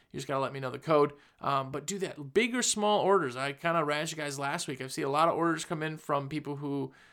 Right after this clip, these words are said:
uh, I always put orders in for 'em. They still, like, put their own orders in. Oh, man, let me put 'em in. I want all of them. All of the orders.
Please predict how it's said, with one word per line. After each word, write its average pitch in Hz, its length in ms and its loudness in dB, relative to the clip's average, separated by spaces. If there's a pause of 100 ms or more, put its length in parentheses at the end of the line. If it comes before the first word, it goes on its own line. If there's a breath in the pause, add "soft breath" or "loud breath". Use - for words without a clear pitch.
(140 loud breath)
uh, 135 380 -8
I 143 320 -2 (260)
always 151 460 4
put - 220 -2
orders 196 320 8
in 196 120 0
for 202 240 2
'em. 185 140 -2
They 165 140 -4
still, 170 260 -4
like, 156 280 0
put 160 120 -6
their 143 140 0
own 151 140 0
orders 175 300 -2
in. 196 200 -8 (100)
Oh, 311 220 -4
man, 320 400 -6 (240 soft breath)
let 226 80 -4
me 269 80 -4
put 269 160 0
'em 269 100 -4
in. 269 240 -6 (100)
I - 60 -4
want 180 180 4
all 180 220 8
of 151 140 0
them. - 160 -10
All - 360 -10
of - 120 -16
the 165 100 -12
orders. - 600 -12